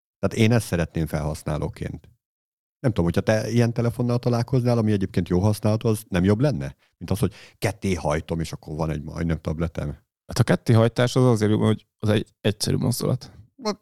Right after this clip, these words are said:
Speaker 1: papírzsebit is egy kézzel kihajtogatom neked.
Speaker 2: Hát először meg tudod csinálni, de én valahogy úgy érzem, hogy az nem, tehát hogyha nekem már több mint egy mozdulat, az már nem tudom, hogy mennyire.
Speaker 1: Vagy olyan, mint a, azok a gyorsan felállítható sátrak. Így kidobod az asztalra, aztán puf, kész.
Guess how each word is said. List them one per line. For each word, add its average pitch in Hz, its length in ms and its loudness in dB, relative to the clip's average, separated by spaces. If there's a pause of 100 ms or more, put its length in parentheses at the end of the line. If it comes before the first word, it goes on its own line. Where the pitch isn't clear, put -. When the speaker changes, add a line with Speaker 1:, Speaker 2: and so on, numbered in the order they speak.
(140)
Speaker 1:
papírzsebit 82 520 -2
is 101 120 -6
egy 90 120 -2
kézzel 78 360 -6
kihajtogatom 76 680 -4
neked. 85 300 -6 (380)
Speaker 2:
Hát - 300 -4
először 139 320 2
meg 101 80 0
tudod 107 200 -6
csinálni, 147 300 0
de 123 180 2
én 160 340 -6
valahogy 123 240 2
úgy 123 80 6
érzem, 110 240 4
hogy 104 80 4
az 104 280 0 (560)
nem, 117 280 4
tehát - 360 0
hogyha 120 180 4
nekem 120 260 4
már 113 220 6
több 139 180 4
mint 120 200 0
egy 110 80 2
mozdulat, 117 500 2
az 113 100 -2
már - 300 -2
nem - 120 -8
tudom, 101 220 2
hogy 98 100 2
mennyire. - 360 0
Speaker 1:
Vagy 165 160 4
olyan, 104 160 2
mint 95 200 -2
a, 95 300 0
azok 98 260 -2
a 95 280 2 (200)
gyorsan 92 300 0
felállítható 80 600 -2
sátrak. - 480 -8
Így - 140 -14
kidobod 208 340 2
az 131 80 2
asztalra, 110 380 0
aztán 104 260 -6
puf, 87 220 -10
kész. - 280 -8